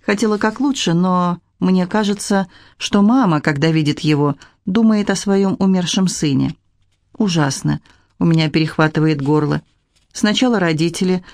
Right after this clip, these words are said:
когда ей едва исполнилось пятнадцать, потом сын. Неудивительно, что она дракоша. "Знаю, с мамой бывает трудно, но на то есть причины", — говорит Эми.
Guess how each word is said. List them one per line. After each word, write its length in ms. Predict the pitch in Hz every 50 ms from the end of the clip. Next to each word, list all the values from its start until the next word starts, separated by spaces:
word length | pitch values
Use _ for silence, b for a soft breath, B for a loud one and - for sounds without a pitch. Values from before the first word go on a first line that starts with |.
| B B B B
когда 280 | - 185 180 165 170 185
ей 240 | 185 180 180 180 175
едва 380 | 165 175 160 165 175 180 180
исполнилось 560 | 165 - - - 185 180 180 175 175 170 165
пятнадцать, 640 | - - 165 165 - 175 170 165 156 - 170 160 -
потом 340 | - 170 165 165 190 185 175
сын. 380 | 156 - - 190 190 196 190 - b b b b b b b b b _
Неудивительно, 720 | - 190 196 202 196 185 185 202 196 240 226 - 185 160 151
что 180 | - - - 160
она 160 | 160 160 156
дракоша. 640 | 143 156 160 160 160 - 156 151 151 - - 160 160 - _ _ _ _ _ _ _ _ _ _ _ _ -
"Знаю, 560 | - 165 165 175 165 160 156 151 147 143 151 b b b b b b b
с 140 | b - -
мамой 300 | 196 208 220 208 190 175
бывает 460 | 156 160 165 165 175 175 175 165 -
трудно, 460 | - 170 160 156 143 143 147 147 147 B B B B B B B
но 100 | 202 220
на 160 | 226 226 220
то 140 | 214 - 233
есть 280 | 226 190 196 196 190 -
причины", — 520 | - 180 180 160 - - 170 160 156 147
говорит 420 | 135 147 143 156 156 151 147 - - -
Эми. 360 | 151 147 143 143 143 135